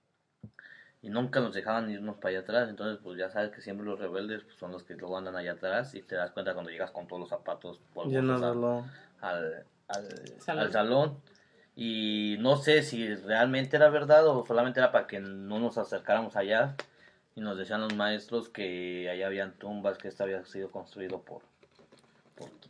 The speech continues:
Speaker 1: por un, en un panteón,
Speaker 2: Un panteón.
Speaker 1: en un panteón. Y sí, ¿no? A veces uno de niño, pues, hace la locura de que según caminas y se oye el hueco de que, "Oye, güey, hay una tumba, güey, oye, si
Speaker 3: <laughs>
Speaker 1: escuchaste", y la chingada. Pues más miedo les da a uno.
Speaker 2: Y,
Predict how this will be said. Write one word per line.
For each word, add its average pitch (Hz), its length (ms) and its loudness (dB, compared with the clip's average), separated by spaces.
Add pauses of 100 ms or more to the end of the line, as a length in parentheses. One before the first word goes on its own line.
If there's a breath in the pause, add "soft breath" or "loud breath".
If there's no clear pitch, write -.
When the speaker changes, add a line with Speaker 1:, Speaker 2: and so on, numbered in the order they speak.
(140)
Speaker 1:
por 90 320 -4
un, 104 180 -2
en 110 100 -2
un 117 640 0
panteón, 117 460 0
Speaker 2:
Un 131 120 -4
panteón. 123 220 -6
Speaker 1:
en 127 60 0
un 127 60 -4
panteón. 123 380 2
Y 127 60 0
sí, 160 240 -6
¿no? 131 240 2
A 107 80 4
veces 123 200 -2
uno 127 180 -2
de 113 120 -4
niño, 120 220 -4
pues, 101 240 -16
hace 95 180 -4
la 104 120 -2
locura 95 400 -4
de 101 80 -2
que 92 100 -12
según 101 220 -6
caminas 117 360 2
y - 40 -14
se - 80 -8
oye 101 100 -4
el 110 60 -4
hueco 107 260 -2
de 98 100 -4
que, 95 160 -18 (380 loud breath)
"Oye, 113 220 -6
güey, 110 260 -12
hay 107 80 -6
una 117 220 -10
tumba, 120 380 -2
güey, 226 200 -6
oye, - 240 0
si 95 120 -2
Speaker 3:
<laughs> - 20 4
Speaker 1:
escuchaste", 127 600 0
y 107 180 -6
la 92 120 -2 (140)
chingada. 117 520 2 (380 loud breath)
Pues 101 140 -8
más 110 180 2
miedo 107 560 2 (240)
les 95 200 -6
da 104 160 4
a 113 40 2
uno. 139 320 0
Speaker 2:
Y, 131 240 2